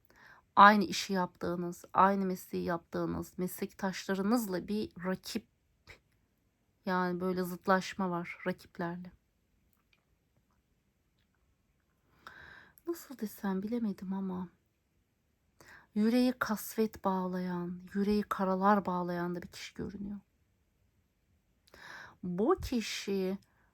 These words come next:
allem edip, gallem edip, gullem edip o evlilik teklifini size yapacak.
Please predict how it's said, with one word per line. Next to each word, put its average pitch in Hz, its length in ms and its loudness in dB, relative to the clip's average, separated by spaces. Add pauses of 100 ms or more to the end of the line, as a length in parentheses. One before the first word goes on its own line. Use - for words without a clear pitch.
(200)
allem 208 480 8
edip, 190 460 0
gallem 196 420 6
edip, 202 380 -4
gullem 196 340 0
edip 190 320 -2
o 208 200 4
evlilik 185 460 0
teklifini 185 760 -6 (160)
size 190 760 -4 (180)
yapacak. - 680 -8